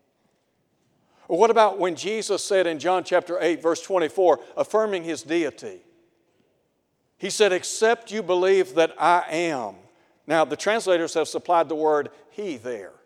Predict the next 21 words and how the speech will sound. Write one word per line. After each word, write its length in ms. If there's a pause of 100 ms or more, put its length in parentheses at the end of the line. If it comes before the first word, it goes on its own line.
(1600)
But 80
really 180
what 160
Jesus 440
is 120
saying 380
is, 400
"Unless 500
you 100
believe 520
that 240
I 300
am," 420 (2000)
the 140
"I 260
am," 500 (720)
by 140
way 160
of 100
definition, 520
means 420